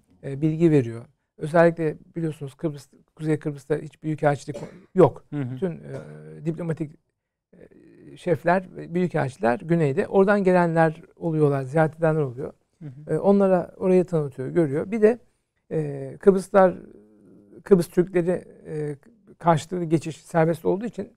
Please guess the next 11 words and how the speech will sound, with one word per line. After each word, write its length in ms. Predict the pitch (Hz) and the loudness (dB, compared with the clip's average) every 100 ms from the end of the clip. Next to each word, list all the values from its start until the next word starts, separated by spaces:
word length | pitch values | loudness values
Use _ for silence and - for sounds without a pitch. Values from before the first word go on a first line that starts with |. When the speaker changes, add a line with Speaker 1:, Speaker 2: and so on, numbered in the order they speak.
| _ _ _ _ | _ _ _ _
Speaker 1:
hafta 260 | 180 185 208 | -4 -2 -4
sonları, 420 | 185 147 127 139 | 0 -2 -2 2
bayramlarda, 720 | 170 170 156 139 117 120 160 - _ _ _ - | 6 6 6 2 -6 -10 -12 -14 _ _ _ -8
e, 360 | 143 131 131 131 | -6 -6 -12 -2
tatillerde, 760 | 170 165 170 143 131 117 135 - | 0 2 -2 -6 -6 -6 -8 -6
özel 300 | 170 185 180 | 2 6 6
günlerinde 600 | 151 139 123 120 123 - _ _ _ _ _ _ _ _ _ - | 4 -2 -4 -6 -8 -8 _ _ _ _ _ _ _ _ _ -2
veya 160 | 165 170 | 0 0
ihtiyaç 420 | 147 214 185 - | 2 4 4 2
duydukları 320 | 139 139 160 | -6 -2 0
anda 320 | 160 127 202 | 0 0 -4